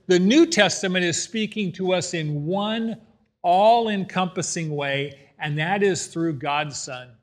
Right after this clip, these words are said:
Jesus Christ. The Gospels, of course, record what Jesus said and did when he was on earth,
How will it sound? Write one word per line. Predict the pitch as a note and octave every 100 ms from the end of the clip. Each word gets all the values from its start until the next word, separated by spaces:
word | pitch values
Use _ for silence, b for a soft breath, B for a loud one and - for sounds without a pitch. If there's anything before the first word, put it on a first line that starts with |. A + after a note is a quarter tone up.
| _ _ _ _
Jesus | C#3+ B2+ B2 A2
Christ. | - _ _ _ _ _ _ _ _ _ _ _
The | D3
Gospels, | F3+ B3+ C4 - F#3 D#3+ C3+ - -
of | C#3+
course, | - E3 D#3+ D#3
record | D3+ - F#3 F3
what | D3+ D#3
Jesus | A#2+ F#3 D#3 D3+
said | - - G3+ G#3+ G3+
and | E3+ D3+ C#3
did | G3 F3
when | D3 D#3
he | E3
was | D#3 C#3
on | D3 C3 D#3
earth, | G3+ D#3+ F3+